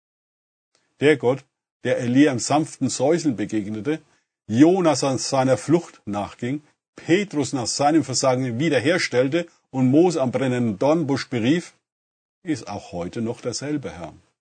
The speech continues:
Vielleicht spricht Gott heute nicht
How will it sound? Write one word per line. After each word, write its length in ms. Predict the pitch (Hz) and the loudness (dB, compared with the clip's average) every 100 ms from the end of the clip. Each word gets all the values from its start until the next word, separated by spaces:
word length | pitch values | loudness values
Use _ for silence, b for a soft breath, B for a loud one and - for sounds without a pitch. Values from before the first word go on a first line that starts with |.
| _ _ _ _ _ _ _ _ _ _ _ _ _ _ _ _ | _ _ _ _ _ _ _ _ _ _ _ _ _ _ _ _
Vielleicht 540 | 143 123 110 147 170 - | 0 0 2 2 0 -8
spricht 360 | - 131 107 | -6 -4 -4
Gott 260 | - 131 - | -4 -4 -2
heute 220 | 123 104 | -2 -2
nicht 380 | 107 143 - | -2 -4 -8